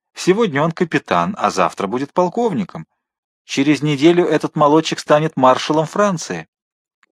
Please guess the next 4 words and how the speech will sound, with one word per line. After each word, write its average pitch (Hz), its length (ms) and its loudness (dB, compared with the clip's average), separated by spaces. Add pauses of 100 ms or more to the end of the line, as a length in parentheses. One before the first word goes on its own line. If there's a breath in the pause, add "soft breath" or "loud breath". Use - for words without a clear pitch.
(540)
«Порасспросим-ка 135 800 -2
его», 143 200 -2
сказал 85 340 -6
Атос. - 380 -12